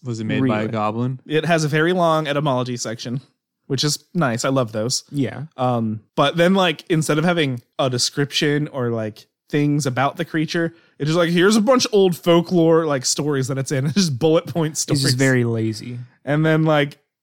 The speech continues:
Speaker 3: it has, in, for goblins in modern fiction, it has a whole, like,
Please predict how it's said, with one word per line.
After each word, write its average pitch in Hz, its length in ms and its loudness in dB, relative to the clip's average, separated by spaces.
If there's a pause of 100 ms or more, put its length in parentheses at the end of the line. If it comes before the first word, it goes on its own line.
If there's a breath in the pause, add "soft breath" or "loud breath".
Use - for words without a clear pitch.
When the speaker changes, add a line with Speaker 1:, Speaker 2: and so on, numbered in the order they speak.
(160)
Speaker 3:
it 156 120 2
has, 156 240 4
in, 147 320 -2
for 135 220 -4
goblins 147 480 2
in 135 80 0
modern 147 340 2
fiction, 127 360 -8
it 120 40 -4
has 175 200 0
a 160 40 -2
whole, 214 180 4
like, 156 220 2